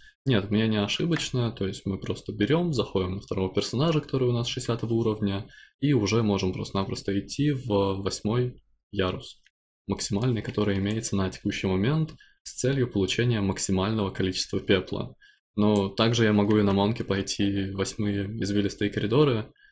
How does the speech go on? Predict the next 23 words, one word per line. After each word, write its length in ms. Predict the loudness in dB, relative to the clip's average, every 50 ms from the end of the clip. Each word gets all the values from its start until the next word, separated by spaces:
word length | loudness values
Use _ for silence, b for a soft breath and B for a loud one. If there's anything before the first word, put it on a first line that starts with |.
| b b -4
но 140 | -2 0 2
только 500 | 4 4 4 2 2 -2 -2 -2 -4 -4 -8 -10 -12 -8
смысла-то 800 | -6 0 2 2 2 2 0 -2 -2 -2 -2 -4 -4 -4 -8 -10 -6 -2
нет, 300 | 0 0 0 -2 -6 -12 _ _ -4
награда 340 | -2 0 2 2 2 0
получена 480 | 0 2 4 4 4 4 2 0 0 0
уже. 360 | 0 -2 -2 -4 -6 -6 -8 -14 -18 B B B B _ _ _ _ _ _ 0
Вот, 320 | 0 0 0 -2 -8 -8
так 180 | -6 -6 -6 -4
что 140 | -4 -2
такая 320 | 0 0 0 0 0 2 2
микроновость, 800 | 2 2 2 2 2 2 4 4 4 4 2 0 -2 -6 -12 -18 -20 _ _ _ _ _ _ _ _ -20 -20 -20 -20 _ _ _ _ 0
которая 220 | 2 4 4 4
сегодня 320 | 2 2 2 2 2 4 2
утром 300 | 2 2 2 0 -2 -2
промелькнула. 760 | -2 -2 0 0 -2 -2 -2 0 0 2 2 0 -2 -2 -2
Ну, 180 | -2 -2 -2
там 340 | -2 -4 -4 -2 -2 -2 -2
и 60 | -2
ещё 260 | -4 -4 -4 -4 -2 -2
есть 200 | -2 -2 -2 -2
новости 380 | -2 -2 -2 -4 -6 -4 -2
интересные. 800 | -2 -2 -2 -2 -2 0 -2 -2 -2 -4 -4 -2 -2 -2 -4 -6